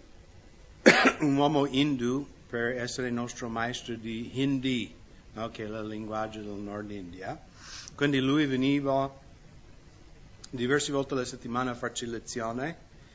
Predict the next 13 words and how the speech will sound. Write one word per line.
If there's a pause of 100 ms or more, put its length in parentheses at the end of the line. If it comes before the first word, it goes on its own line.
(200)
di
imparare
la
lingua
lì
dell'India. (960)
E
a
quel
tempo
io
avevo, (240)
eh,